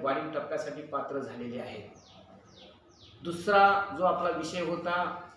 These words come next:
तो विषय म्हणजे जे लातूर विभागातील चार कॉलेज त्रुटीमध्ये त्या ठिकाणी होते, त्याचीसुद्धा यादी या ठिकाणी तयार झालेली आहे, परंतु ती यादी त्या ठिकाणी प्रकाशित करण्यात आलेली नाही.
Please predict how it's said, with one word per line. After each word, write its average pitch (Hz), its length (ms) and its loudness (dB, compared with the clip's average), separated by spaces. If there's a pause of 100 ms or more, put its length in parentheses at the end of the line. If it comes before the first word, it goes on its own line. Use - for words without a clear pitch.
तो 170 200 -2
विषय 165 260 0
म्हणजे 165 680 0 (920)
जे 170 400 0
लातूर 143 320 -2
विभागातील 160 800 2
चार 165 440 0
कॉलेज 147 460 4
त्रुटीमध्ये 160 760 -2
त्या 156 100 2
ठिकाणी 151 340 0
होते, 131 540 -2 (580)
त्याचीसुद्धा 180 1000 4
यादी 147 260 4
या 160 120 4
ठिकाणी 151 340 0 (100)
तयार 147 220 4
झालेली 147 360 4
आहे, 151 460 0 (600)
परंतु 185 720 4
ती 175 160 2
यादी 160 260 4
त्या 160 160 2
ठिकाणी 156 340 -2
प्रकाशित 160 440 0
करण्यात 147 580 -2
आलेली 131 260 0
नाही. 120 320 -2